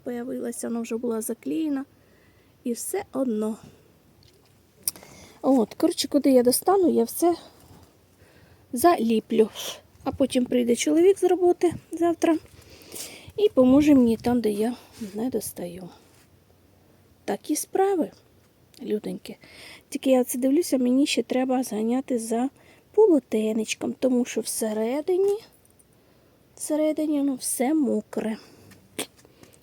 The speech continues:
Отак. От такі справи. У мене ще є кабачечки. Це тут треба повикидувати, врожай цей. Є кабачечки.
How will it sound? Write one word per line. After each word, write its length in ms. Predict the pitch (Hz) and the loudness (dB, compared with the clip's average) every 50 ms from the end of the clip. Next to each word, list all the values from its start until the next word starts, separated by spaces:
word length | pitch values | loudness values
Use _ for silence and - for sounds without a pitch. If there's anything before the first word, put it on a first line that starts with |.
| _ - | _ -8
Отак. 480 | - 247 - - - 254 - - - - - - - - - - - - - - _ - - - _ _ _ _ - - - - - - - - - - - - - - - - - - - - - - - - - - - | -6 -6 -4 -4 -6 -6 -6 -10 -16 -20 -20 -20 -20 -20 -20 -20 -20 -20 -20 -20 _ -20 -20 -20 _ _ _ _ -20 -20 -20 -20 -20 -20 -20 -18 -18 -18 -16 -16 -16 -16 -16 -16 -20 -20 -20 -20 -20 -20 -20 -20 -20 -4 2
От 160 | - 440 - | 4 4 6
такі 240 | - 285 247 - - | 6 4 2 2 0
справи. 500 | - - - - 269 269 277 269 262 233 - - - - - | -4 -2 0 2 4 4 4 4 2 0 -2 -6 -10 -4 0
У 40 | 403 | 2
мене 200 | 403 330 254 233 | 4 4 4 2
ще 200 | - - - 226 | 0 -2 -2 -2
є 60 | 226 | -2
кабачечки. 840 | 220 - 233 208 214 233 - - - 370 359 - - - - 285 262 - - - - - | -2 -4 -4 -2 -2 -4 -2 0 0 0 0 0 -2 -4 -6 -8 -8 -10 -14 -20 -20 -14
Це 160 | - - 254 | -8 -6 -6
тут 160 | 233 - 233 | -6 -8 -10
треба 240 | - - 240 220 220 | -10 -6 -6 -6 -4
повикидувати, 720 | - 233 226 220 220 - - 294 285 294 277 269 262 - 262 | -2 -2 -2 -2 -4 -4 -6 -4 -2 0 0 0 -2 -2 0
врожай 420 | 254 262 262 262 262 262 262 262 | 0 0 0 0 0 -2 -2 -4
цей. 260 | 262 - - 240 247 - _ _ - - - - - - - - - - - _ | -6 -6 -6 -6 -6 -8 _ _ -20 -20 -20 -20 -20 -20 -20 -20 -20 -20 -16 _
Є 280 | - 233 220 233 277 285 | -6 -4 0 2 4 2
кабачечки. 1120 | - - - 208 226 202 - - - - 277 277 302 311 - - - - - - 320 330 | 2 2 -4 -6 -6 -8 -6 -4 -4 0 0 2 0 0 0 -2 -4 -2 2 4 4 4